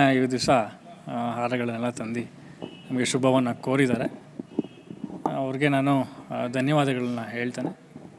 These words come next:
ಅದೇ ರೀತಿ ಹಲವಾರು ನಮ್ಮ, ಆ, ಮಿತ್ರರು, ನಮ್ಮ ಕಾರ್ಯಕರ್ತರ ಬಂಧುಗಳು ಎಲ್ಲರೂ ಕೂಡ ಹಲವಾರು ಸೇವಾ ಕಾರ್ಯಕ್ರಮಗಳನ್ನ ಕೂಡ ಈ ದಿವಸ ಹಮ್ಮಿಕೊಂಡಿದ್ದಾರೆ. ಅವ್ರಿಗೆ ನಾನು ವಿಶೇಷವಾಗಿ ಅವ್ರಿಗೂ ಕೂಡ, ಆ, ಧನ್ಯವಾದಗಳನ್ನ ಹೇಳಲಿಕ್ಕೆ ಬಯಸ್ತೇನೆ.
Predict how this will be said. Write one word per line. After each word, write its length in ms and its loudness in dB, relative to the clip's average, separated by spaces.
ಅದೇ 200 8
ರೀತಿ 240 8
ಹಲವಾರು 680 10
ನಮ್ಮ, 200 0
ಆ, 180 -4
ಮಿತ್ರರು, 580 -4
ನಮ್ಮ 240 -2
ಕಾರ್ಯಕರ್ತರ 480 -4
ಬಂಧುಗಳು 500 -4
ಎಲ್ಲರೂ 260 -6
ಕೂಡ 200 -6
ಹಲವಾರು 260 -2
ಸೇವಾ 320 8
ಕಾರ್ಯಕ್ರಮಗಳನ್ನ 640 4
ಕೂಡ 200 -2
ಈ 40 -8
ದಿವಸ 220 0
ಹಮ್ಮಿಕೊಂಡಿದ್ದಾರೆ. 720 -4
ಅವ್ರಿಗೆ 260 12
ನಾನು 180 8
ವಿಶೇಷವಾಗಿ 680 4
ಅವ್ರಿಗೂ 260 -4
ಕೂಡ, 200 -8
ಆ, 140 -6
ಧನ್ಯವಾದಗಳನ್ನ 680 0
ಹೇಳಲಿಕ್ಕೆ 380 -8
ಬಯಸ್ತೇನೆ. 600 -10